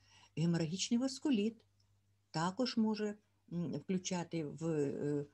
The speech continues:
м, свої симптоми, свої, е, ураження, м, тих органів, які відбуваються при, е, васкуліті, е, саме нирки, тобто геморагічний васкуліт, системні васкуліти супроводжуються, м,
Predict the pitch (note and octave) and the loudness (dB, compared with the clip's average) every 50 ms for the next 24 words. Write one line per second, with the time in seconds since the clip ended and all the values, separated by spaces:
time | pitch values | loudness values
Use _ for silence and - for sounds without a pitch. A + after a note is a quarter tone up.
0 | _ _ _ _ _ - D#3 D3+ D3+ C#3+ C#3 C#3+ C#3+ - - E3 E3+ D3+ D3 - | _ _ _ _ _ -8 -6 -4 -4 -2 -4 -4 -4 -2 -2 0 0 0 -2 -2
1 | - D#3 C#3+ C#3+ - - E3 G3+ A3+ G#3+ F#3 D#3 D3+ - - D#3 D#3 D#3+ D#3+ D3+ | -4 -4 -6 -4 -2 -2 0 2 2 0 0 -2 -4 -6 -6 -4 -4 -2 0 0
2 | D3+ D3 - - D3+ D3+ C#3+ - - D#3+ D3+ E3+ D#3+ D3+ C3 C3+ C#3 C#3+ C#3 C3+ | 0 0 0 0 0 0 0 0 -2 -2 -2 0 0 0 -2 -2 -2 -2 -2 -2
3 | C#3 C3+ - - - C3 C3+ C3+ C3+ - - B2 B2 - C3+ - D#3+ C#3+ - - | -4 -4 -4 -6 -6 -4 -2 -2 -2 -2 -2 -2 -4 -4 -4 -4 -4 -4 -2 -4
4 | D#3 C#3 C3+ C#3+ D3 D3 C#3 C#3 C#3+ C#3+ - C#3 C3+ C#3+ C#3 C#3 C#3+ C#3 C#3+ C3 | -4 -4 -2 -4 -4 -4 -2 -4 -4 -4 -2 -4 -4 -4 -6 -4 -4 -4 -2 -2
5 | C3 C3 C3 - C3+ - - C#3+ D3 C#3 B2+ - - - B2+ B2+ B2+ B2+ - C3+ | -4 -4 -6 -8 -10 -6 -4 0 0 0 0 -2 -4 -4 -4 -2 -4 -4 -4 -6
6 | C#3 C3+ - - - E3 F#3+ C4+ D4 D4 - C#3+ C#3+ - _ _ - - - - | -6 -6 -6 -6 -4 -2 -2 -2 -2 -2 -2 -4 -4 -6 _ _ -20 -20 -20 -20
7 | _ _ - - D3 C#3+ C#3+ D3 - - B2+ D#3 - - D3 D#3+ E3+ F3+ E3 C#3+ | _ _ -4 -2 0 0 2 0 0 -2 -4 -4 -4 -2 -2 0 0 0 0 2
8 | B2 C3 E3+ G3 G3+ - G#3+ G#3 G3+ - _ _ _ _ _ _ _ _ _ - | 2 2 0 0 0 0 0 -2 -2 -2 _ _ _ _ _ _ _ _ _ -8
9 | D3 D3 - D3 C3 C#3+ D#3 D3 C#3 C3+ B2 B2 E3 F#3 - - - F3+ E3+ E3+ | -8 -4 -2 -2 -2 0 0 0 0 0 -2 -2 -4 -6 -6 -6 -6 -6 -6 -6
10 | E3+ - - F3 E3+ E3 E3 E3+ - _ _ _ _ _ _ _ - - B3 B3 | -8 -8 -8 -6 -4 -4 -6 -8 -10 _ _ _ _ _ _ _ -2 0 0 0
11 | - - E3+ F3+ G#3+ A3+ G#3+ G#3 G3 F#3+ F#3 - - G3 F#3 G3 G3 F#3+ F#3 F3+ | 2 2 2 4 4 4 4 2 2 0 -2 -2 0 0 0 0 0 -2 -2 -2
12 | - F3+ - - F3+ E3+ F3 F3+ E3+ D#3+ E3 F3 E3+ E3+ - - F3 E3+ D#3+ - | -4 -4 -2 -2 -2 0 0 0 0 0 -2 -2 -2 -2 -4 -6 -4 -4 -6 -8
13 | - _ _ _ - E3+ E3+ D#3+ | -12 _ _ _ -6 -4 -4 -4